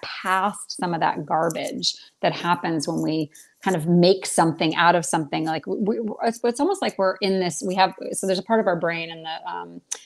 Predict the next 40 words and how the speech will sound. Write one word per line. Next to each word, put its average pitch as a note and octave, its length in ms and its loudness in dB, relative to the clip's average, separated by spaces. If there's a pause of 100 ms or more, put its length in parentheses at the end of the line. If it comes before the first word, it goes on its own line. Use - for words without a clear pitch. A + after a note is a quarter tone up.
(180)
brainstem F3 500 4
that's E3 240 -4
called F3 300 2
the F3 40 -2
reticular F3 520 -2
activating D3+ 540 -2
system. E3 520 -4
And F#3 160 0
what G#3 120 6
it G#3 100 2
does F3 220 4
is D#3 80 -2
it - 160 -6
seeks - 680 0 (120)
to F3+ 200 0
find E3+ 640 2
what D#3+ 240 0
you E3 140 0
tell E3 320 2
it - 160 -4
to E3+ 160 -4
find. D3+ 640 -4 (160)
Okay. E3 380 2 (240)
So, G3 180 6
like, F3 240 6
if D#3 100 0
you F#3+ 200 6
were, E3+ 380 2
uh, - 80 2 (120)
thinking, E3+ 580 -2
"You G#3 60 2
know B3 140 0
what A#3+ 100 -2
I G3+ 120 -2
want? F3+ 380 -4
I F#3+ 120 -8
want F#3 180 -8
a D3+ 40 -6
black E3+ 580 -4
Toyota E3+ 420 -2